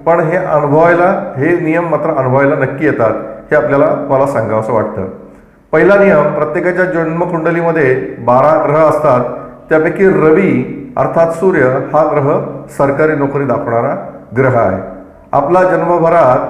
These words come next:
आपला जन्म वर्षभरात कधीही दुपारे अकरा ते एकच्या दरम्यान जर का झाला असेल तर रवी कर्मस्थानी म्हणजे नोकरी व्यवसाय दर्शवणाऱ्या स्थानी असतो. अशा वेळी अनेकांना सरकारी नोकरी सहजपणे मिळून जाते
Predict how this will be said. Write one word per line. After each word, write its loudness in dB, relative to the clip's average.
आपला 0
जन्म 2
वर्षभरात 2
कधीही 0
दुपारे 0
अकरा 0
ते -2
एकच्या -4
दरम्यान 0
जर 0
का -2
झाला 2
असेल -2
तर 2
रवी 4
कर्मस्थानी 0
म्हणजे -4
नोकरी -2
व्यवसाय 0
दर्शवणाऱ्या -2
स्थानी -2
असतो. -6
अशा 2
वेळी 4
अनेकांना 0
सरकारी 0
नोकरी -4
सहजपणे 0
मिळून -2
जाते -2